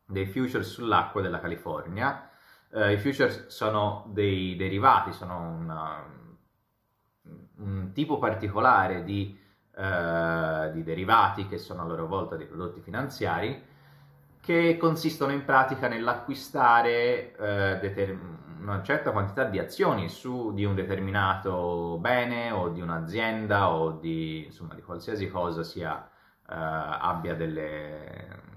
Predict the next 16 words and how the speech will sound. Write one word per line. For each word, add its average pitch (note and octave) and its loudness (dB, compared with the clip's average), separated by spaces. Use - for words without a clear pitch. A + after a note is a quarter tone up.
dei E2+ -10
prodotti F2+ -12
finanziari E2 -4
collegati, B2 0
anzi G#2 -6
di G2+ -2
impegnarsi A2 2
ad F#2 4
acquistare F2+ 0
un G2+ -2
tot D3 4
di G2+ -2
azioni G2+ -2
di E2 -4
quell'azienda, G2+ 0
mettiamo, G#2 -4